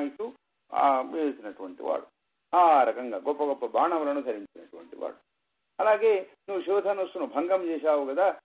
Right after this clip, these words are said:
మరి నా విష్ణు ధనుస్సును పట్టుకో అని చెప్పి పరశురాముడు ఓహో ధిక్కారం చేస్తే ఆ సునాయాసంగా అతడి చేతిలోంచి ఆ వింటిని తీసుకొని పరశురామ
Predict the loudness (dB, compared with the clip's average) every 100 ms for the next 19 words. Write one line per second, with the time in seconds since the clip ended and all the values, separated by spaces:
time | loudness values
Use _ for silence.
0 | _ -6 0 2 2 -2 -2 0 0 -2
1 | -2 -2 -2 -2 0 0 -2 -6 -8 -8
2 | -8 -2 -2 -2 -6 -8 _ _ -2 2
3 | 2 2 0 -2 2 2 2 -4 -6 -6
4 | -4 -2 -2 -4 _ _ _ -4 -4 -2
5 | 2 2 4 4 2 0 0 0 0 -4
6 | -6 -4 -4 -4 -4 -6 -10 -12 _ 2
7 | 4 4 2 -4 -4 -6 -8 -8 -8 -2
8 | 0 0 -4 -8 _ _ _ 0 0 2
9 | 4 4